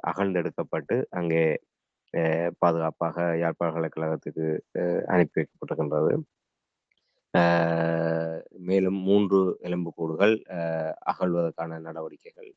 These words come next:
அஹ், இடம்பெற இருக்கின்றது. அஹ், தொடர்ந்தும், அஹ், சு-, இந்த புதைகுழி என்பது ஒரு, அஹ், ஒரு, ஒரு கூட்டு ஒரு படுகொலை இடம்பெற்றதற்கான ஒரு, ஒரு சாட்சியமாகத்தான் இந்த தொடர்ச்சியாக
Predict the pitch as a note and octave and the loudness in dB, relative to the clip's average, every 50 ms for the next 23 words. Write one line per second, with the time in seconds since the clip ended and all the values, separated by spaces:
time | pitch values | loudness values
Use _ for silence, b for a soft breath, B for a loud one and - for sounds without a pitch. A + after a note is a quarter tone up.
0 | _ _ _ F2+ F2 E2+ E2+ E2+ E2 E2 E2+ F2 - F2+ E2 E2 E2 - D#2+ - | _ _ _ -20 -20 -20 _ _ _ _ _ _ -20 -20 -20 -18 -18 -18 -18 -18
1 | D#2+ D#2 D#2 D#2 _ _ _ - D3+ D#3 E3 A#2+ - _ _ _ _ _ _ _ | -20 -20 -20 _ _ _ _ -20 -20 -20 -20 -20 -20 _ _ _ _ _ _ _
2 | _ _ - - G2 F#2+ F2 F2 F2 F2 E2+ E2+ E2 - F2+ F2 F2+ F#2+ G2 G2+ | _ _ 0 4 6 6 6 6 4 2 2 0 0 2 4 6 6 6 6 6
3 | G#2 G#2 G#2+ G#2 - - - F#2 F#2 F2+ F2+ F2 F2 F2 F2 E2+ E2+ E2+ E2 - | 4 4 4 0 -4 -8 -12 -10 -8 -6 -4 -4 -2 -2 -2 -2 -2 -2 -2 -2
4 | E2 E2 D#2+ D#2+ E2 E2 D#2+ - - - F2+ F2 E2+ E2+ E2 E2+ E2 D#2+ D#2+ - | -2 -2 -2 -2 -2 -4 -4 -4 -2 2 4 4 4 4 4 2 2 0 0 -2
5 | - _ _ - - - - - - - - D#2+ - - G2 - F2+ F#2+ F#2+ F#2+ | -6 _ _ -20 -20 -20 -20 -20 -20 -18 -18 -6 2 6 6 6 6 4 2 2
6 | F#2 F2+ F2 F2+ E2 F2 F2 F#2+ G2 F#2+ F#2+ F2+ F2+ F2 - _ _ _ _ _ | 2 0 0 -2 -2 0 0 2 2 4 4 2 2 0 -2 _ _ _ _ _
7 | _ _ _ - F2 F2 E2+ E2+ E2 E2 E2 E2 E2 E2 E2 E2 E2 D#2+ D#2+ D2+ | _ _ _ 0 2 4 4 4 4 2 2 2 2 0 0 0 -2 -2 -2 -4
8 | - - _ - D#2+ D#2 D#2 - _ - A#2+ B2 A2+ - _ - A2 G#2+ G#2 G2+ | -6 -8 _ -16 -14 -14 -14 -6 _ 6 6 6 6 4 _ -4 -2 0 2 0
9 | F#2+ - _ _ _ _ _ - F2+ F2+ E2+ E2+ E2+ F2 F2 F2 D#2+ - F#2+ F#2+ | 0 -2 _ _ _ _ _ -12 -8 -6 -4 -2 0 0 0 0 2 4 4 4
10 | F2+ F2 F2 F2+ F2+ F2 F2 E2+ E2+ F2 F2 E2 E2 - - F2 F2 D#2+ - F2+ | 4 2 0 0 0 0 0 -2 -2 -2 -4 -4 -4 -2 0 0 0 0 0 -2
11 | F2 F2 F2 F2 E2+ E2 E2 E2 D#2+ - - _ - - E2+ E2 E2 D#2+ - - | 0 0 0 0 0 0 0 -2 -2 -4 -6 _ -10 -8 -6 -4 -4 -4 -2 0
12 | - E2+ E2+ D#2+ - - E2+ E2 E2 E2 D#2+ D#2 - - F2 F2 E2+ E2 D#2+ - | 0 0 0 0 -4 -6 -6 -4 -2 -2 -2 -4 -4 -4 -2 0 0 -2 0 0
13 | F2 F2 D#2+ - - F2 F2 E2+ E2 F2+ F2+ F2+ | 0 0 0 0 2 2 2 4 4 2 2 2